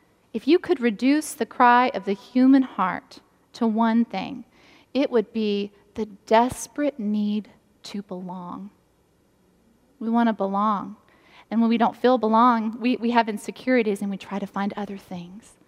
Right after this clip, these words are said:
to help meet that need of belonging. So I'm gonna call this kind of hidden stuff,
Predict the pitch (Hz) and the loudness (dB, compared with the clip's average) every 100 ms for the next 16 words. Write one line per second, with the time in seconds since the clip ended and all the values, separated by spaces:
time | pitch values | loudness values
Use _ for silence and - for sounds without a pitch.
0 | _ _ _ _ 240 233 214 - - 208 | _ _ _ _ -8 0 0 0 -8 2
1 | 226 247 240 - 202 - 190 196 190 190 | 4 6 2 -4 -8 -6 -10 -8 -8 -12
2 | - 202 - 196 190 190 202 196 214 _ | -8 -8 -8 -10 -10 -10 -12 -14 -16 _
3 | _ _ _ _ _ _ _ - - - | _ _ _ _ _ _ _ -20 -20 -20
4 | - - 294 277 302 330 294 - 262 247 | -20 0 6 6 6 4 2 4 6 8
5 | 240 233 233 - 269 - - 254 233 208 | 6 6 2 -4 -4 -2 2 2 2 0
6 | - 285 233 233 - 226 214 - - | 2 4 4 0 2 4 4 0 -16